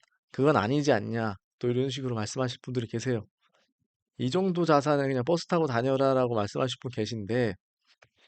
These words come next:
아, 또 한국에 있을 때 또 사놓은 차가 있습니다. 그래서, 아, 그 저렴한 차 한 대가 있고, 또 여기서는 또 여기서 차 한 대를 또 살 수밖에 없었고 해서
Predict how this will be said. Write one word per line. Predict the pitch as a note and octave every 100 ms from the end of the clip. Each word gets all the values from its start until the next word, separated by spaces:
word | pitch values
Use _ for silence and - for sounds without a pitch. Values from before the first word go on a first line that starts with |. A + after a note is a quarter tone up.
| _ _ _ _ _ _ _ _ _ _
아, | C3 C#3+ D3+ D3+ D3
또 | - D#3 D#3 D#3 E3+ - _ _ _ -
한국에 | - C4 C4+
있을 | A#3+ F#3+ -
때 | B2+ E3 F#3 -
또 | -
사놓은 | - G3 G3
차가 | - F#3+ D#3 C#3 B2+ A2+
있습니다. | A2 C3+ A#2 F#2
그래서, | G2+ G2 F#2+
아, | F2 -
그 | G2+ -
저렴한 | A2+ B2+ C#3 B2+ A2+
차 | D3 D3 C3 B2
한 | C#3+
대가 | D#3 D#3
있고, | A#2+ - C#3 A2 - -
또 | A2+ A#2+
여기서는 | D3+ C#3+ C#3 D3+ D3+
또 |
여기서 | A2+ A2+ A#2 A#2
차 | D3
한 | D#3
대를 | D3+ B2
또 | B2+
살 | A2+ E3+
수밖에 | - E3 D3+ A#2
없었고 | - C#3 C3+
해서 | B2+ A#2+ D3+